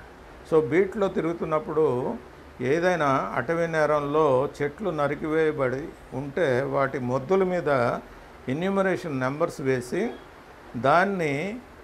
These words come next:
ఈ బుక్లో నమోదు చేయాలి. దాన్నే బీట్ ఫెల్లింగ్ ఇన్ఫర్మేషన్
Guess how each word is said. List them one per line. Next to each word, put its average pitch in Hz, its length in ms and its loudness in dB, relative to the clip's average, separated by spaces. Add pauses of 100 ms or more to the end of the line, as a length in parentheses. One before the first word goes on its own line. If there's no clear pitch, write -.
(200)
ఈ 175 160 2
బుక్లో 180 540 0 (420)
నమోదు 156 440 2
చేయాలి. 123 400 0 (320)
దాన్నే 165 680 0 (380)
బీట్ 170 420 0
ఫెల్లింగ్ 165 480 0 (380)
ఇన్ఫర్మేషన్ 151 920 -2